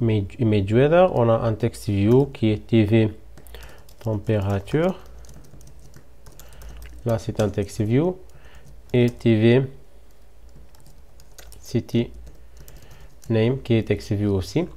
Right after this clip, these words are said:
Maintenant, on doit les référencer avec find view by I D. Edit city name. On reçoit find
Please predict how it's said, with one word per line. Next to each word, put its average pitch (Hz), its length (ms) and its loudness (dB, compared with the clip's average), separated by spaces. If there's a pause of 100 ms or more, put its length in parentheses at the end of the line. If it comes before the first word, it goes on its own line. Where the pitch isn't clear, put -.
(160)
Maintenant, 117 320 2
on 113 100 2
doit - 400 2 (320)
les 131 140 4
référencer 110 580 2
avec 98 280 0
find 101 220 -2
view 95 200 0
by 95 180 -2
I 101 160 -2
D. 165 320 0 (680)
Edit 135 340 2
city 107 300 -2
name. 117 320 2 (1400)
On 110 80 0
reçoit 107 340 0
find 107 440 0